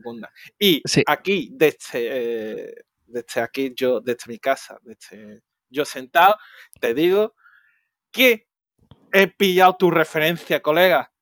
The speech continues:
Speaker 1: Yo sé que es un Selecto. Yo lo sé.
Speaker 2: Yo,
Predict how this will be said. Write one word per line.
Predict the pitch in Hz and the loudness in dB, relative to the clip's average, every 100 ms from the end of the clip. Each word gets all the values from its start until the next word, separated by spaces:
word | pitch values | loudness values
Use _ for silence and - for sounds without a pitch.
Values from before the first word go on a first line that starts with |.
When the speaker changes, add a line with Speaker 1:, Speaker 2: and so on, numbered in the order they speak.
| - | -8
Speaker 1:
Yo | 160 170 | -4 -4
sé | 202 185 | -4 -2
que | 190 | 0
es | 185 - | -2 -4
un | 190 | -6
Selecto. | 175 - 160 185 - - 143 117 _ _ _ _ _ - | -6 -2 2 2 0 -8 -8 -8 _ _ _ _ _ -2
Yo | 175 208 202 196 | 2 4 2 -2
lo | 202 202 | 2 2
sé. | 185 - 208 214 202 156 - _ _ | 2 0 4 4 4 0 -8 _ _
Speaker 2:
Yo, | 123 | -16